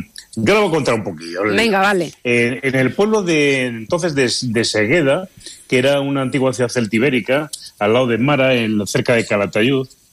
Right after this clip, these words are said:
Speaker 1: y hace, pues eso, dos mil ciento y pico años, pues sus pobladores de, que estaban metidos en un recinto amurallado, decidieron que, que iban a ampliar la,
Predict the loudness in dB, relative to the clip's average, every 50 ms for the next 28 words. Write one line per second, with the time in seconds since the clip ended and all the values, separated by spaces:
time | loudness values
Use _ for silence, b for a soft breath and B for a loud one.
0 | _ _ _ _ B B B B B 0 2 2 4 4 2 0 0 0 0 0
1 | 2 2 2 2 2 2 2 2 0 0 -2 -4 -6 -4 -2 -2 -2 0 -2 -2
2 | 0 -2 -2 0 2 2 2 2 2 2 0 0 0 0 0 2 2 2 2 2
3 | 2 2 2 0 0 -2 -2 -2 0 0 0 0 0 -2 -2 -4 -6 _ B B
4 | B B B B B B -2 0 0 0 0 2 2 2 2 2 2 2 2 2
5 | 2 2 2 2 2 0 0 0 -2 -2 -4 -6 -6 -2 0 0 2 2 2 0
6 | 0 0 -2 -2 0 -2 -2 -2 0 -2 -2 0 2 2 2 2 2 2 0 0
7 | 0 0 -2 -2 -2 0 0 0 0 0 -2 -4 -10 _ _ B B B B B
8 | -4 -2 0 0 2 2 2 2 2 2 2 2 0 -2 -2 -2 -2 0 0 2
9 | 2 2 2 2 0 0 -2 -2 0 2 2 4 4 2 2 2 0 -2 -2 -4
10 | -2 0 0 2 2 2 2 0 -2 -2 -2 -2 -2 -4 -6